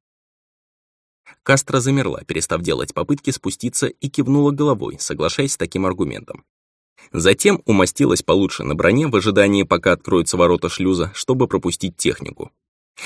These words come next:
Я же направился к группе бойцов, которые стояли чуть в стороне от ворот, и большинство из которых носили символику клана Центурия.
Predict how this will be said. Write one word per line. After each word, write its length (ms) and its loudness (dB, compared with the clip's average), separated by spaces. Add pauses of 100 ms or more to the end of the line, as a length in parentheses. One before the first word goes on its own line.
(100)
Я 220 4
же 100 -4
направился 540 -2
к 20 -12
группе 240 -2
бойцов, 440 2
которые 340 -4
стояли 360 0
чуть 220 -4
в 60 -6
стороне 360 0
от 100 -4
ворот, 340 -2 (180)
и 80 -10
большинство 540 -2
из 100 2
которых 400 0
носили 380 0
символику 560 2
клана 340 2
Центурия. 680 -2